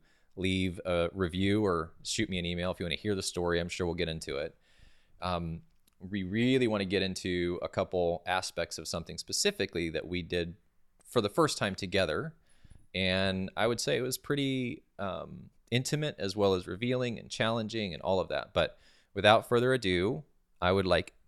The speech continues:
everyone to meet Kristen Waltrip, or Waltrip, or as I like to call her, my badass queen.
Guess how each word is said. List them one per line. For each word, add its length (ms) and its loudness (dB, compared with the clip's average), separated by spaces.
everyone 520 4
to 60 2
meet 540 -4
Kristen 400 -2
Waltrip, 480 4
or 280 4
Waltrip, 420 6
or 260 2
as 240 2
I 160 8
like 200 6
to 100 -2
call 280 2
her, 260 -2
my 200 -4
badass 640 0
queen. 580 -8